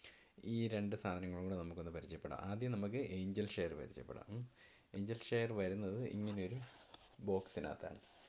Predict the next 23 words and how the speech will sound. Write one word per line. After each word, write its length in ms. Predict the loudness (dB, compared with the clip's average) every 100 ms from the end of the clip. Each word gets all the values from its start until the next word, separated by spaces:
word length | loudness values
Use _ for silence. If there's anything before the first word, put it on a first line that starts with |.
| -20 -20 -2
ഇതുണ്ടോ? 280 | -2 0 -4 -6 _
കില്ലിയൻ. 400 | 0 0 -2 -6 -8 -4
ഏ? 120 | -2 -2 -6 -18 -20 -10 -4
അന്ന് 420 | 0 0 0 0
ബോക്സിൻ്റെ 480 | 2 2 2 -2 0
അടിയിൽ 220 | 0 0
ഇതുണ്ട്, 380 | 0 -2 -4 -6
ഇങ്ങനെ 240 | -6 -8
ഒരു 80 | -8
സാധനങ്ങളൊക്കെ 540 | -6 -6 -4 -6 -6 -8
ഉണ്ട്. 180 | -8 -10 -12 -20 -20 -20 -20 -20 -20 -12
ആ, 400 | -6 -4 -2 -4 -8 -10 -8
ബാച്ച് 560 | -2 0 -2 -4 -2
നമ്പരും 600 | -2 -2 -4 -4 -4 -6 -8 -10
ഒക്കെ 400 | -4 -4 -4 -6 -12
ഇവിടെ 260 | -10 -8 -4
ദേ 100 | -4
ഇതുണ്ടോ 340 | -4 -6 -8 -12 -20 -20 -20 -6
കൊടുത്തിട്ടുണ്ട്. 640 | -6 -4 -6 -8 -8 -8 -10 -10
ദേ 60 | -10
ഇത് 180 | -6 -6
ബാച്ച് 360 | -4 -4 -4
നമ്പറാണ്. 500 | -8 -10 -10 -10 -10